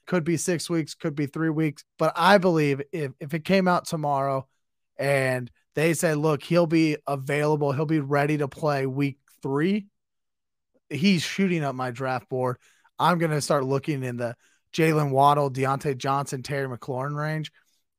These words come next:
because I can live with, without two weeks of Chris Godwin if that means I'm starting him week three, maybe starting him week four. Just that early fourth round is pr-, was probably where he deserves to be if he's healthy, and I think that's why we're undervaluing him right now is because he's not healthy.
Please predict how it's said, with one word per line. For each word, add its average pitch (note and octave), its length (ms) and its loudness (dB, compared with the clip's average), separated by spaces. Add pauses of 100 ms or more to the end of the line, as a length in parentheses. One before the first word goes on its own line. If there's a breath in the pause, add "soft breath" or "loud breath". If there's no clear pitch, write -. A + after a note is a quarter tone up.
(100)
because E3+ 300 2
I F#3 140 8
can G3 240 4
live F#3+ 240 8
with, D3 160 -2 (260)
without C#3 380 -2
two D#3 180 -2
weeks C3+ 540 -4
of C3+ 120 -10
Chris C#3 280 -8
Godwin C#3 420 -4
if B2 120 -10
that C#3 180 -4
means C3+ 240 -10
I'm B2+ 120 -8
starting C3+ 320 -6
him B2+ 140 -10
week C3 240 -6
three, C3 380 -2 (360)
maybe C3+ 220 -2
starting B2 320 -2
him A#2+ 80 -6
week B2 220 -6
four. C3+ 420 -2 (560)
Just F#3 200 0
that F3 180 6
early E3 300 4
fourth D3+ 360 -4
round C#3 360 -2
is B2+ 100 -10
pr-, - 220 -14
was C#3+ 180 -14
probably D#3 320 -2
where C3+ 180 -2
he C3 120 -4
deserves B2+ 420 -6
to D#3 60 -8
be E3+ 300 0 (380)
if G3+ 280 8
he's E3+ 320 -2
healthy, D3 640 -4
and C#3+ 100 -4
I C#3+ 80 0
think D3+ 220 -4
that's C#3 240 -2
why C#3 140 0
we're C#3 120 -2
undervaluing B2+ 600 -4
him A#2+ 180 -8
right A#2+ 160 -6
now B2 200 -8
is A#2+ 80 -10
because B2+ 280 -12
he's A#2+ 180 -10
not B2 180 -4
healthy. B2+ 340 -6